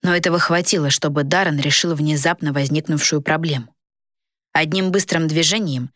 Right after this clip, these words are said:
он вынул правой рукой меч из ножен, сделал точный выпад и проткнул одного из противников насквозь.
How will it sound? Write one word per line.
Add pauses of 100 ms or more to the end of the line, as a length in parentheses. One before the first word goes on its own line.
(160)
он
вынул
правой
рукой
меч
из
ножен, (260)
сделал
точный
выпад (240)
и
проткнул
одного
из
противников
насквозь.